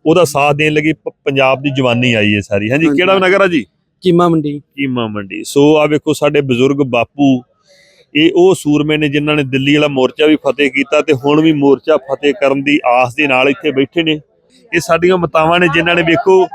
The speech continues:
Speaker 1: ਇਹਨਾਂ ਨੇ ਹੁਣੇ ਵੰਗਾਰ ਪਾਈ ਸੀ। ਇਹਨਾਂ ਨੇ ਕਿਹਾ ਸੀ ਵੀ ਸਾਡੇ ਤੋਂ ਪਹਿਲਾਂ ਸਾਡੀਆਂ ਲਾਸ਼ਾਂ ਤੋਂ ਲੰਘ ਕੇ ਫੋਰਸ ਜਾਏਗੀ। ਗੱਲ ਸੱਚੀ ਹੈ। ਆਹ ਵੇਖੋ ਜੀ, ਬਿਲਕੁਲ ਪਹਿਰੇ ਤੇ ਡਟੀਆਂ ਤੇ ਡਾਂਗਾ ਵੇਖੋ, ਇਹਨਾਂ ਨੇ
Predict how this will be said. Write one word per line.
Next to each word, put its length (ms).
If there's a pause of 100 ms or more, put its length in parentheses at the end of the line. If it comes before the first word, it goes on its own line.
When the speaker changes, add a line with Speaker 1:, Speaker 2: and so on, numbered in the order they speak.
(600)
Speaker 1:
ਇਹਨਾਂ 200
ਨੇ 80
ਹੁਣੇ 280
ਵੰਗਾਰ 460
ਪਾਈ 280
ਸੀ। 140
ਇਹਨਾਂ 160
ਨੇ 100
ਕਿਹਾ 340
ਸੀ 120
ਵੀ 100
ਸਾਡੇ 440
ਤੋਂ 120
ਪਹਿਲਾਂ 340
ਸਾਡੀਆਂ 380
ਲਾਸ਼ਾਂ 340
ਤੋਂ 100
ਲੰਘ 280
ਕੇ 80
ਫੋਰਸ 400
ਜਾਏਗੀ। 340
ਗੱਲ 180
ਸੱਚੀ 320
ਹੈ। 140 (600)
ਆਹ 160
ਵੇਖੋ 280
ਜੀ, 140
ਬਿਲਕੁਲ 420
ਪਹਿਰੇ 300
ਤੇ 120
ਡਟੀਆਂ 380
ਤੇ 80
ਡਾਂਗਾ 460
ਵੇਖੋ, 300
ਇਹਨਾਂ 160
ਨੇ 140